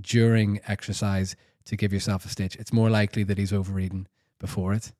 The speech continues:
So I'd say beforehand, just either muesli,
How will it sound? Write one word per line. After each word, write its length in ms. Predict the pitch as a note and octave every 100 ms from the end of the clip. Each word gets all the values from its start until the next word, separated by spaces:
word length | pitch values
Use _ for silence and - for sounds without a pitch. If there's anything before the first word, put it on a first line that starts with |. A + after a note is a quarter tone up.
| _ _ _ -
So 280 | - F#2+
I'd 180 | G2 G2+
say 180 | - G2+
beforehand, 800 | F#2 F#2+ A#2 A#2 G2 F#2+ F#2+ - _ _ _ _
just 400 | A2 F#2+ - - _ _ _ _ _ _ _ _ _ _ _
either 380 | - A2 A2 A2
muesli, 800 | G#2+ A2 A2 A2+ G#2 A2+ A2 A2